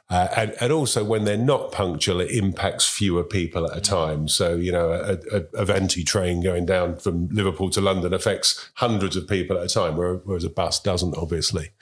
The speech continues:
The, the challenge we have really is that we've, over the years, we've progressively changed our timetables to almost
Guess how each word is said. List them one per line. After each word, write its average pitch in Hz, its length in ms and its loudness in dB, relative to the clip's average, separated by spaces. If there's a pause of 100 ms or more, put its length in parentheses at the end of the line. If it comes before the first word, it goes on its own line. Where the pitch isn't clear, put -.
(580)
The, 139 320 0
the 135 80 2
challenge 156 680 0
we 123 260 2
have 87 360 0
really 80 480 0 (140)
is 92 200 2
that 104 200 2
we've, 104 340 0 (100)
over 117 200 2
the 104 120 0
years, 90 600 0 (180)
we've 98 200 -2
progressively 101 800 2
changed 92 520 2
our 90 200 2
timetables 80 920 0
to 98 160 0
almost 90 460 0